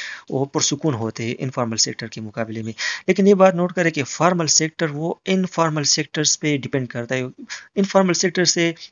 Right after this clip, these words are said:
उनको चीफ इनपुट मिलता है और चीफ वर्कर्स मिलते हैं, दिहाड़ीदार लोग, उसे आसानी के साथ मिलते हैं। और इनफॉर्मल सेक्टर्स फिर फॉर्मल सेक्टर पे डिपेंड करता है अपने इनकम के लिए और ग्रोथ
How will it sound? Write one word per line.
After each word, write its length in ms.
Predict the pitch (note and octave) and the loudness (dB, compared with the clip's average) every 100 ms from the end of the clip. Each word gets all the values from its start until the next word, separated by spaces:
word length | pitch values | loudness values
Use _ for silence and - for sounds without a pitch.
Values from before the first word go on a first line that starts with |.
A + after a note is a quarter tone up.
| - | -8
उनको 260 | D#3 D#3 D3+ | -4 -2 0
चीफ 300 | - F3 - | 2 2 2
इनपुट 380 | D#3+ D#3 C#3+ C#3+ | -4 -4 -6 -4
मिलता 240 | C3+ C#3+ | -4 -2
है 240 | B2+ C3 C3 - - - | 0 0 -2 -6 -14 -8
और 260 | - C3+ C3 | 0 0 0
चीफ 340 | - E3 - | 0 0 2
वर्कर्स 340 | C#3+ C3+ C3+ B2+ | -2 0 0 0
मिलते 280 | B2 A2+ | -4 -4
हैं, 380 | A#2+ B2 - C3+ | -4 -4 -6 -8
दिहाड़ीदार 480 | A#2+ B2 B2 A#2 B2 | 0 2 2 2 0
लोग, 280 | B2 B2 - | 0 -4 -6
उसे 380 | C#3+ C3 - D3+ | -6 -2 -2 -2
आसानी 300 | - B2+ A#2+ | -4 -4 -2
के 100 | B2 | 0
साथ 180 | B2 | 0
मिलते 320 | A#2+ A2+ A2 A2 | 0 -4 -6 -6
हैं। 160 | A#2 - - - - - - | -6 -8 -10 -10 -12 -12 2
और 280 | D3+ D#3 - | 4 6 4
इनफॉर्मल 460 | G3+ G3 F#3+ E3+ | 2 6 4 4
सेक्टर्स 520 | D3+ - E3 E3 D3+ - | 4 4 2 0 0 6
फिर 220 | F3 E3+ - - D3 | 6 6 0 -14 -10
फॉर्मल 440 | - - G3 F3+ C#3+ | -4 4 6 6 4
सेक्टर 360 | - C#3 C#3+ | 2 2 -2
पे 220 | C3+ C#3+ | 2 2
डिपेंड 320 | B2 B2+ C3 A#2+ | 2 0 -2 -2
करता 300 | A#2 A#2 B2 | -6 -2 0
है 180 | C3 | 0
अपने 360 | - C#3 C3+ B2 | -2 -4 -4 -6
इनकम 420 | - D3 C#3+ C3+ | -2 -2 -2 -4
के 160 | B2 B2+ | -6 -4
लिए 220 | A#2+ B2+ | -2 -2
और 80 | A#2+ | -2
ग्रोथ 240 | A#2+ A#2+ | -2 -2